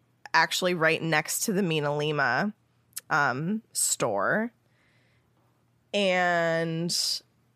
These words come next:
it's kinda cool because Chaos at Hogwarts and Wizards Take Flight, if you do both of them, they're actually, like, somewhat connected with the storyline. Like,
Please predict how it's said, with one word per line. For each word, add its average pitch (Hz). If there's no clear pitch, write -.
it's 226
kinda 302
cool 247
because 190
Chaos 214
at 254
Hogwarts 196
and 190
Wizards 175
Take -
Flight, 160
if 196
you 180
do 190
both 151
of 185
them, 220
they're 185
actually, 196
like, 185
somewhat 160
connected 214
with 233
the -
storyline. 185
Like, 165